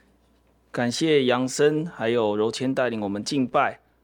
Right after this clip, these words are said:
我们每一次来到上帝的面前的时候，都需要相信上帝的话是真实的。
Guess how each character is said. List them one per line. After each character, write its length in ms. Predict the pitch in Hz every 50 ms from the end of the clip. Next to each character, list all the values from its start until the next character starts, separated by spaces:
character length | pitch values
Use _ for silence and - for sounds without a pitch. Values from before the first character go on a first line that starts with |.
| _ _ - _ _ _ _ _
我 100 | - 120
们 280 | 117 123 123 123 127 131
每 320 | 139 156 151 123 117 117
一 40 | 123
次 200 | 123 - - 165
来 180 | 147 131 127 131
到 140 | 147 151 147
上 200 | - 160 160 160
帝 120 | 156 151
的 100 | 147 147
面 240 | 170 190 190 175 143
前 240 | - - 123 117 120
的 100 | 127 123
时 160 | 120 - 127
候， 320 | 135 147 147 131 123 117 -
都 260 | - 147 147 143 143 147
需 200 | 143 - - 156
要 180 | 151 143 139
相 300 | - - 131 131 131 127
信 260 | 120 - 143 123 110
上 260 | - - - 151 147 139
帝 80 | 139
的 120 | 135 123 110
话 320 | - - 147 135 117 113
是 340 | - - - 123 113 104 90
真 320 | - - 123 117 120 123
实 260 | - - - - 76
的。 220 | 73 - 62 -